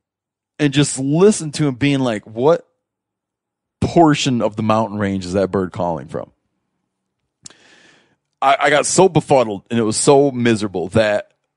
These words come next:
uh, I called some buddies of mine, and I happen to have a buddy of mine named Matt Carlson, who's a,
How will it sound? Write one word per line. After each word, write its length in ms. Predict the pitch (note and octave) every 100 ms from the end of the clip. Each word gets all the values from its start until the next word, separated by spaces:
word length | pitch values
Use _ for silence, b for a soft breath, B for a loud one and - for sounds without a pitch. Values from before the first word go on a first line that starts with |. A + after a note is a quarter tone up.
| _
uh, 420 | A2 G2+ F#2 F2+ D#2+ _ _ _ _
I 60 | G#2
called 320 | - B2+ B2+
some 120 | A#2
buddies 320 | G#2 G2+ G2 E2+
of 80 |
mine, 260 | D#2 C2 A#1+ _ _
and 120 | G#2
I 100 | G#2
happen 340 | G#2 C3 B2+ C#3+
to 40 |
have 160 | B2+ A2+
a 60 |
buddy 280 | G2+ G#2 G2+
of 60 | F2+
mine 240 | F2 E2+
named 180 | E2+ E2+
Matt 240 | G2 A2
Carlson, 480 | - A2 G2+ F#2+ D#2
who's 260 | F2 F2 E2
a, 200 | D2+